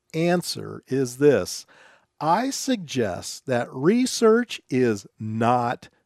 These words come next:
the answer." Now, in the first show, I mentioned that a person reading this might assume that Mormonism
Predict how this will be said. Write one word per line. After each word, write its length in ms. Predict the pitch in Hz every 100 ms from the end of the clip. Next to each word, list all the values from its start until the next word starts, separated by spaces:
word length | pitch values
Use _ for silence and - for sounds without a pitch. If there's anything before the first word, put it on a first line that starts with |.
| _ _
the 320 | 117 117 120 -
answer." 720 | 131 143 151 - - - - _ _ _ _ _ _
Now, 180 | 160 147
in 140 | 202 214
the 80 | 196
first 360 | - 285 320
show, 560 | - - 107 98 117 -
I 160 | 127 123
mentioned 720 | 131 226 294 - 104 101 123 - - _
that 160 | 151 135
a 60 |
person 640 | 135 - 262 285 262 180 135
reading 520 | 127 202 262 190 104
this 440 | 98 98 98 - -
might 460 | 135 127 170 208 220
assume 880 | - 151 - - 269 302 131 120 120 135 - _
that 320 | - 151 151 -
Mormonism 960 | 151 247 320 208 123 113 104 110 135